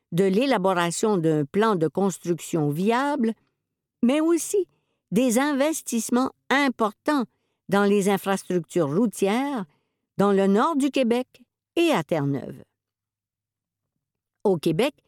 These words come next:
le lien fixe représente notamment une façon de compléter la route cent trente-huit, reliant ainsi plusieurs communautés de la Côte-Nord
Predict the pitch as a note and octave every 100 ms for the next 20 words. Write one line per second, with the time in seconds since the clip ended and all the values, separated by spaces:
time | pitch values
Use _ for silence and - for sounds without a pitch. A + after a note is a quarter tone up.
0 | _ _ _ _ _ - A3 G#3 G#3 C#4
1 | G#3+ - - F4+ - - E3+ _ _ _
2 | F#3 C#4 - G3+ G3 F#3 B3+ B3+ G3+ D#3+
3 | D#3+ B3+ B3 E3 D3+ G3 C#4+ _ _ _
4 | - C4+ A3 - F#3 - C#4+ A#3 E3+ -
5 | A#3+ A3 F3+ D#3 C#4 A#3 D3+ D3+ G#3+ _
6 | D3+ - C#3 C3+ F3 F#3+ - D#4 _ _
7 | _ _ _ _ _ G#3+ G#3+ E4 C4+ B3+
8 | E4 G#3+ F#3 F#3 - G4 - F#3 F#3 F#3+
9 | B3 _ G3+ F#3+ F#3+ E3+ E3 C#4+ A#3+ E3+
10 | D3+ _ E3+ E3+ G#3+ C#4 C#4